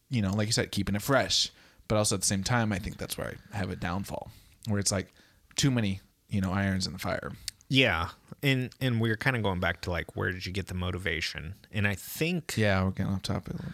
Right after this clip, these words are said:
Speaker 1: bit.
Speaker 2: A little bit, but I mean, like, what it was, and I, I really hate to admit this, is, like, I started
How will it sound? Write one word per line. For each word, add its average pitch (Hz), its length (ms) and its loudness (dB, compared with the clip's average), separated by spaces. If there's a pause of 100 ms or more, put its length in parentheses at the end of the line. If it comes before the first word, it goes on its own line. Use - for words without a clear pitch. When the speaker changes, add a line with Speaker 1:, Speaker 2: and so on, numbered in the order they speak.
Speaker 1:
bit. - 160 -12
Speaker 2:
A 170 60 4
little 151 220 6
bit, 92 280 2
but 131 160 4
I 131 40 2
mean, 135 220 0
like, 117 380 2 (680)
what 131 240 4
it - 180 -2
was, 110 540 0
and 92 100 -2
I, 92 200 -4 (100)
I 90 80 4
really 104 400 0
hate 95 360 0
to 76 140 -4
admit 82 300 -4
this, - 240 -8
is, - 260 -2
like, 82 220 -2
I 85 60 0
started 95 400 0